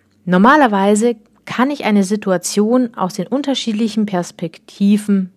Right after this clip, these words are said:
betrachten. Entscheide auch hier für dich, was trifft zu. Dann die vierte Aussage. Ich kann gut und schnell Entscheidungen treffen.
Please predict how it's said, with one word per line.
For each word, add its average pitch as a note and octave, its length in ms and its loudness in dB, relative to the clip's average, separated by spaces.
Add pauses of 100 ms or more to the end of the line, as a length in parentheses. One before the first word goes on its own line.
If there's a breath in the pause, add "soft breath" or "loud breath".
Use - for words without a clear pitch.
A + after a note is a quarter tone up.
betrachten. D3 640 -10 (240)
Entscheide D#3+ 500 -4
auch D3+ 160 -10
hier C4 220 -4
für B3+ 160 0
dich, A#3+ 440 -6 (480)
was E3+ 260 -8
trifft - 300 -8
zu. D4+ 280 0 (400 soft breath)
Dann A3+ 160 2
die A#3 80 2
vierte D4+ 340 -2
Aussage. - 600 -8 (460)
Ich - 180 -8
kann F#3+ 240 0
gut C#4+ 420 2
und F#3 160 -2
schnell G3 540 0
Entscheidungen F#3 680 -2
treffen. C#3+ 480 -14